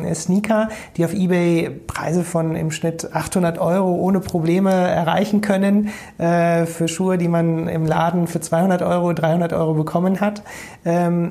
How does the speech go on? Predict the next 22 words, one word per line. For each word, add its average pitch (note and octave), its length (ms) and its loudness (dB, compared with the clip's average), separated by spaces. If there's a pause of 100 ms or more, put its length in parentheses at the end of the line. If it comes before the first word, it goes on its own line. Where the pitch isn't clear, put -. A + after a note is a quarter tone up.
(140)
ist G#3 220 0
das C#4 100 0
ein A3 160 2
Feld, G#3+ 520 0
dadurch F#3+ 260 2
vielleicht F3+ 400 0
auch, E3+ 200 -2
weil E3 300 0
jetzt E3 220 -4
mehrere F3 560 2
spezialisierte D#3+ 760 0
Plattformen, A#3+ 800 0 (420)
ähm, G3 520 2
aufkommen, G#3 840 2
die D#3+ 260 0 (120)
rein F3 360 0
auf - 100 -2
Sneaker, G#3+ 840 2
ähm, G3 280 -2
äh, G3 320 -2
gemünzt F#3+ 500 0
sind, G3+ 280 2